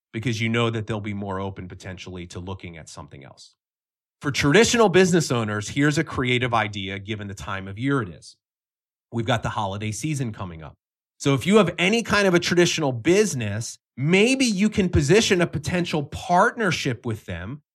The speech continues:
to help market and sell your products, right? If you're in a hair care company, maybe you approach salon owner as a way to partner up around that time of the year, or any type of a retail establishment, right? So think creatively. Could you run a campaign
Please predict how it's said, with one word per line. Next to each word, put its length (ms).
to 100
help 320
market 600
and 100
sell 340
your 200
products, 960
right? 120
If 160
you're 160
in 160
a 300
hair 300
care 360
company, 460
maybe 280
you 120
approach 420
salon 520
owner 380
as 140
a 40
way 160
to 80
partner 420
up 140
around 240
that 160
time 260
of 140
the 80
year, 160
or 140
any 180
type 260
of 120
a 40
retail 600
establishment, 920
right? 200
So 120
think 360
creatively. 640
Could 340
you 140
run 220
a 80
campaign 1080